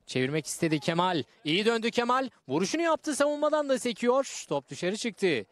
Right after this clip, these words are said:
Ve karşılaşmanın son düdüğü geliyor.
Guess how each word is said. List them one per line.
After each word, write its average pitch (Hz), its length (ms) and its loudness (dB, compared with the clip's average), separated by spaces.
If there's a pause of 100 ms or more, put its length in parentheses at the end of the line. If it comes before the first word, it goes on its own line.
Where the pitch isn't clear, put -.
(680)
Ve 143 280 -2
karşılaşmanın 160 880 -4 (260)
son 220 300 -2
düdüğü 175 220 -2
geliyor. 180 680 -2